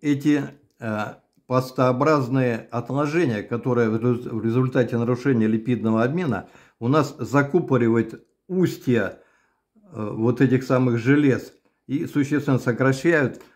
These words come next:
жировую пленку. А от этой пленки, э, зависит у нас как раз, э, полноценная наша слезная жидкость.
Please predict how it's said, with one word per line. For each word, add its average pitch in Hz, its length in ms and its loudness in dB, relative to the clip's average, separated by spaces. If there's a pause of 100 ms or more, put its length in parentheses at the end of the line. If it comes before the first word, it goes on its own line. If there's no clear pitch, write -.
(120)
жировую 147 580 2
пленку. 131 580 0 (440)
А 117 140 0
от 123 120 -4
этой 147 200 2
пленки, 139 640 0
э, - 340 -10
зависит 139 720 -2 (280)
у 117 80 -6
нас 139 260 0
как 131 220 0
раз, 139 420 0 (340)
э, 110 220 -6 (180)
полноценная 123 1000 0
наша 127 520 -2
слезная 127 600 2
жидкость. 127 520 -2